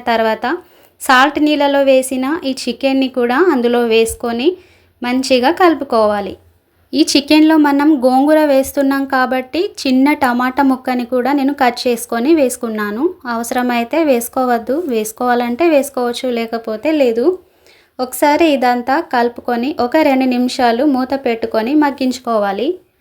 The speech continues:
ఒక రెండు నిమిషాల తర్వాత మూత తీసి చూస్తే చూడండి, గ్రేవీ అంతా దగ్గరికి వచ్చింది. ఇంకా టమాటాలు, చికెన్ ముక్కలు కూడా మంచిగా మగ్గిపోయాయి. ఒకసారి ఇదంతా కలుపుకోవాలి. ఇప్పుడు ఇందులో ఒక మూడు స్పూన్లు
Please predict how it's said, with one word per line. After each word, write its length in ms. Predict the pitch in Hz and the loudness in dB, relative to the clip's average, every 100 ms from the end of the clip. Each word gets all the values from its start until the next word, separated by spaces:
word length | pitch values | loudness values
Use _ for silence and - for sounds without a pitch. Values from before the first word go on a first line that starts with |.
| _ _ 262 | _ _ -4
ఒక 180 | 269 359 | 2 4
రెండు 200 | 320 294 294 | 4 4 2
నిమిషాల 400 | 277 277 311 311 311 | 0 0 0 0 0
తర్వాత 420 | 269 262 254 247 302 285 | -2 -2 -4 -2 -2 2
మూత 200 | 269 269 302 | 0 0 -2
తీసి 280 | 285 262 277 269 | -2 -4 -6 -6
చూస్తే 340 | 262 254 - 262 359 370 | -4 -4 -4 -4 -4 -4
చూడండి, 420 | 262 247 247 262 359 370 _ _ _ _ 240 | -4 -4 -2 0 0 -2 _ _ _ _ -2
గ్రేవీ 340 | 254 277 285 285 | 2 4 2 0
అంతా 240 | 277 262 277 269 | 0 0 0 0
దగ్గరికి 400 | 247 240 254 254 240 | -4 -4 -6 -4 -6
వచ్చింది. 440 | 233 254 240 247 320 370 - 240 | -6 -6 -4 -2 -2 -4 -8 -8
ఇంకా 220 | 233 254 294 277 | -4 -2 -4 -4
టమాటాలు, 600 | 240 240 262 262 262 302 370 - | -4 -2 -4 -2 -2 -2 -2 -6
చికెన్ 360 | 247 262 254 | -10 -6 -4
ముక్కలు 320 | 247 247 247 240 | -4 -4 -6 -4
కూడా 200 | 247 240 339 349 262 | -4 -2 -2 -4 -6
మంచిగా 380 | 233 226 233 269 262 | -6 -6 -4 0 0
మగ్గిపోయాయి. 720 | 240 226 233 226 220 220 311 359 _ _ - - - 254 | -2 -4 -6 -6 -4 -2 -4 -4 _ _ -20 -20 -12 -10
ఒకసారి 380 | 254 277 277 339 302 | -2 2 4 2 0
ఇదంతా 400 | 254 254 254 262 311 294 | -2 -4 -4 -4 -4 -2
కలుపుకోవాలి. 800 | 247 240 - 240 233 233 233 302 359 - | -4 -4 -8 -6 -4 -4 -4 -4 -4 -8
ఇప్పుడు 280 | 240 311 320 311 | -4 2 4 6
ఇందులో 260 | 285 277 294 294 | 4 4 2 2
ఒక 140 | 285 262 | 2 2
మూడు 240 | 262 269 277 | 2 0 -2
స్పూన్లు 380 | 277 262 254 | -2 -2 0